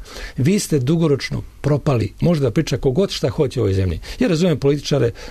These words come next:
pa oni moraju da se bore za političke glasove. I razumem i gospodina Babića, šta on priča. Ja se s tim ne slažem. Ja nisam političar, ja sam profesor. On je političar, on tako mora da priča očigledno. Zato što je danas na vlasti. Tako su pričali i ovi ljudi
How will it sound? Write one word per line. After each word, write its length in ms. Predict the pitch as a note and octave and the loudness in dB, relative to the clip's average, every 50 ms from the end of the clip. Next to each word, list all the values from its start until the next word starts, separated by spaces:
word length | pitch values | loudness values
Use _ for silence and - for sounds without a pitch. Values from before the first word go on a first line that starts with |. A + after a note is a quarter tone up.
| - - - - - | -14 -16 -16 -6 -2
pa 120 | E3+ F#3 | 0 2
oni 220 | G3 G3 G3 F#3+ | 2 4 2 2
moraju 260 | F3 E3+ E3 D3 B2 A2+ | 2 4 2 2 2 2
da 100 | A2+ G2+ | 0 -2
se 140 | - B2 | -2 0
bore 240 | A2+ A#2 A#2 A2+ G#2+ | 0 2 2 2 2
za 180 | G2+ G#2 F2+ - - - - - | 2 0 0 -2 -4 -10 -10 -4
političke 320 | - A#2+ A2 G2+ - A2+ A2 | -2 -2 -2 0 0 0 0
glasove. 360 | A2 F#2 F#2 - - - - - - | 2 0 0 -2 -6 -8 -10 -6 -2
I 100 | E3 D#3 | 0 2
razumem 420 | C#3 C#3 B2+ A2+ C#3 D#3 D#3 C#3 C3+ | 4 2 2 2 2 4 4 4 2
i 120 | C3+ C3 | 2 2
gospodina 420 | A#2 A#2 G#2 - - B2 A#2+ A2+ | 2 2 0 0 0 0 0 0
Babića, 380 | A2 A#2+ C#3+ A#2 A#2 G#2+ - A2 - - - - - | 0 0 0 0 0 -2 -2 -4 -6 -8 -12 -14 -12
šta 200 | - - - C#3+ | -4 -2 0 0
on 100 | C3+ G#2+ | 0 0
priča. 300 | F#2+ C3 B2 G2 - - - - | 0 0 0 0 -2 -6 -4 -2
Ja 120 | D#3+ D#3+ | 0 0
se 60 | - | 0
s 20 | - | 0
tim 120 | F#3+ F3 | 0 2
ne 120 | F3 F3+ F3 | 2 2 2
slažem. 320 | - G3+ D3 G#2+ F#2+ G2 - - - - - - - - | 2 0 0 0 -2 -6 -10 -14 -14 -12 -10 -6 -2 0
Ja 100 | B2 C3 | 2 2
nisam 260 | D3 C#3 - D#3+ B2+ | 2 2 0 0 2
političar, 400 | D#3+ D3+ D3+ C3+ - - - - - - - - - | 2 2 2 0 0 -4 -6 -6 -6 -10 -12 -6 -2
ja 120 | A2+ A#2 | -2 0
sam 160 | - - D3 | 0 0 0
profesor. 360 | - E3 F3 D3+ - - - - - - - - - - - | 0 0 0 0 -2 -4 -8 -10 -10 -12 -14 -14 -8 -4 0
On 140 | C#3+ D3 | 2 2
je 80 | C3 G#2+ | 2 2
političar, 400 | - B2+ C3 D3 C3+ - D3+ C#3 | 2 2 2 2 2 0 0 0
on 60 | C3 | 0
tako 240 | - D3 - - C#3+ | 0 0 0 2 2
mora 220 | D3+ E3+ D#3+ D3+ | 2 4 4 4
da 80 | C#3+ C3 | 2 2
priča 260 | - D#3 D3 - C#3 | 2 0 0 0 0
očigledno. 460 | A2+ G#2+ C3 B2 C3+ D#3 D#3 B2 G#2 - - - - - - - - - - - | 0 2 2 2 2 2 2 0 -2 -6 -8 -14 -20 -20 -20 -20 -20 -20 -12 -6
Zato 240 | - A#2+ G#2+ - G#2 | -4 -4 -2 -2 -2
što 120 | - C#3 | -2 0
je 40 | A#2+ | 0
danas 260 | C#3 C#3+ D3+ D3 - | 2 2 0 0 0
na 80 | D3+ C#3+ | 0 2
vlasti. 320 | D3+ D#3+ C#3+ - - G#2 | 2 2 0 -2 -4 -4
Tako 260 | - D3 D#3+ - F#3 | -4 -4 -2 -2 -2
su 140 | - - C3 | -4 -2 0
pričali 400 | - C#3+ C#3+ - F3 D#3+ C#3 B2+ | 0 0 0 2 2 2 2 2
i 60 | A#2+ | 2
ovi 120 | A#2+ B2+ C3 | 4 4 4
ljudi 320 | B2 B2 B2+ B2+ C3+ - | 4 2 2 2 0 -2